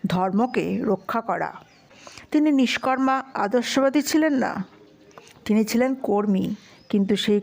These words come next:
কর্ম শুধু সত্যকে ও ধর্মকে রক্ষা করার জন্যই। দুর্বলতাকে প্রায়ই আমরা ভালো মানুষই বলে ভুল করে থাকি,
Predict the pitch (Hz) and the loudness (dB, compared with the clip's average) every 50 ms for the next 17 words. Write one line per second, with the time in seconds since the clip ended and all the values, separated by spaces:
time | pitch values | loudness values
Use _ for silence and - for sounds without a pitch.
0 | 208 - 214 202 196 202 220 233 214 180 170 202 - - - 208 185 208 196 - | -2 -2 -2 0 0 2 2 2 2 2 0 -2 -4 -2 0 2 2 2 0 0
1 | 233 214 220 - - - - 240 233 - 254 240 196 202 175 185 180 180 185 202 | -2 -2 -4 -6 -6 -4 -4 -4 0 0 0 2 2 2 0 0 0 0 -2 -2
2 | 214 240 214 208 202 - - 220 214 - 208 208 220 208 196 - - 180 175 175 | -2 0 0 -2 -2 -2 -2 -4 -2 -2 -2 -2 -2 -2 -2 -2 0 0 0 0
3 | 170 165 156 143 226 - - - - - - - - - - - - - - 220 | 0 -2 -2 -4 -6 -10 -14 -20 -20 -20 -20 -20 -20 -20 -18 -16 -16 -6 -2 2
4 | 190 190 226 233 202 233 226 226 226 226 240 226 226 233 226 220 226 - 220 208 | 2 4 4 4 4 2 2 0 0 0 -2 -2 0 0 -2 -2 -2 -4 -4 -2
5 | 220 247 269 269 247 208 202 208 202 190 175 185 196 202 208 202 226 233 247 - | 0 0 2 2 2 2 0 0 0 0 -2 -2 0 0 2 2 2 0 2 0
6 | 269 226 233 233 220 202 175 165 202 214 240 247 247 240 202 190 185 190 175 160 | 0 2 2 2 2 2 2 2 2 2 2 2 2 0 -2 -2 -2 -4 -6 -4
7 | - 160 | -2 -4